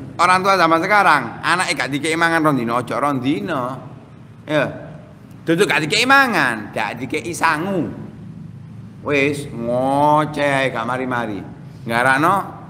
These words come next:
tukaran to, gara-gara gak dikei sangu. Padahal gak wajib nyangoni, gak wajib. Sing wajib iku ngei ma-, ngei nafkah ukuran yang dibutuhkan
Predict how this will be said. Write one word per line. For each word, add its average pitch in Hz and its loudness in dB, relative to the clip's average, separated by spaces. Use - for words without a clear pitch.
tukaran 143 2
to, 117 0
gara-gara 123 0
gak 123 0
dikei 123 -4
sangu. 123 -2
Padahal 160 0
gak 107 -6
wajib 156 -2
nyangoni, 160 0
gak 117 -4
wajib. 117 -4
Sing 123 -10
wajib 98 -6
iku 143 -4
ngei 139 -2
ma-, 147 0
ngei 147 -4
nafkah 180 2
ukuran 170 0
yang 190 0
dibutuhkan 160 0